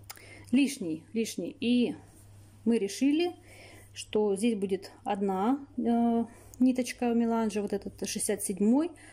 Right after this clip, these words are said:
а серединка будет, э, просто белым цветом. Ну и так мне нравится намного больше. А,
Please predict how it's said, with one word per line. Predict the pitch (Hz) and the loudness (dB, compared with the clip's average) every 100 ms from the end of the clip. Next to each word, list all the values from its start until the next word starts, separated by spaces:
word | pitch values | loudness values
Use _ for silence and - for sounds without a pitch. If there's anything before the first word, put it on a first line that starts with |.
| - - | -14 -8
а | |
серединка | 208 214 202 285 285 180 | -4 -4 0 0 0 -2
будет, | 226 220 214 - | 0 0 -2 -2
э, | 175 | -4
просто | - 208 165 | -4 -6 -2
белым | 190 185 185 | 0 0 0
цветом. | - 170 165 - - - - - - | -2 0 0 -2 -6 -8 -18 -18 -2
Ну | 339 | 2
и | 320 226 | 4 2
так | 220 254 254 | 0 -2 -2
мне | 214 208 214 | -2 0 2
нравится | 202 202 202 196 | 2 0 0 0
намного | 190 214 220 180 180 | 0 2 2 0 -2
больше. | 190 311 381 381 - 320 320 - - - - | 2 2 2 0 -2 0 -2 -8 -20 -20 -8
А, | 214 214 214 208 | -2 0 0 -2